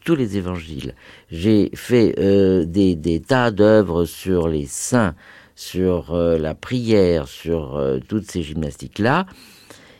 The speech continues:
Et, euh, on, on n'en sort pas, euh, indemne. Ça veut pas dire que je suis plus croyant, mais je pratique une certaine forme de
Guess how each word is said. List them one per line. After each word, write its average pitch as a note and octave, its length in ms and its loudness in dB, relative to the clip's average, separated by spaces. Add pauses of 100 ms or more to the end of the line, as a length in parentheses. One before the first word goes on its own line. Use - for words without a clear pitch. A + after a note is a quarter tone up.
(360)
Et, A#2 380 4
euh, F2+ 720 2
on, D#2+ 280 -2
on G2+ 160 2
n'en G2 240 2
sort - 320 -4
pas, A2+ 560 2
euh, D2+ 340 -2
indemne. F2 800 2
Ça E2 220 -6
veut E2 100 0
pas F2 180 0
dire F#2+ 280 0
que E2 120 -6
je D2+ 180 -6
suis E2 360 -8 (340)
plus A#2+ 320 2
croyant, A#2 600 0 (280)
mais A#2 360 4
je F#2 220 0
pratique C#3+ 840 -4 (520)
une A2 180 0
certaine A2 400 0
forme B2+ 420 -2
de G2 320 4